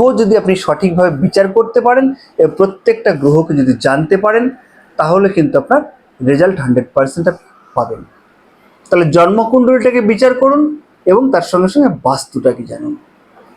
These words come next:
এই সাবজেক্ট হান্ড্রেড পার্সেন্ট অথেন্টিক। মুনি ঋষিরা আজ থেকে বারো হাজার বছর আগে লিখে গেছেন,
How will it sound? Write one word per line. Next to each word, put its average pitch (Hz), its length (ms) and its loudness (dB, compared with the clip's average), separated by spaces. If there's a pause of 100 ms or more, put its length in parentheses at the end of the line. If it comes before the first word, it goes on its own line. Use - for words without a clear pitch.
(140)
এই 226 180 2
সাবজেক্ট 185 720 -2 (920)
হান্ড্রেড 180 400 0 (140)
পার্সেন্ট 143 320 -2 (180)
অথেন্টিক। 196 580 0 (600)
মুনি 175 260 4
ঋষিরা 202 400 0
আজ 147 180 0 (120)
থেকে 190 140 2
বারো 147 500 0
হাজার 143 360 2
বছর 127 320 0
আগে 139 120 -2
লিখে 117 280 -4
গেছেন, 117 300 -6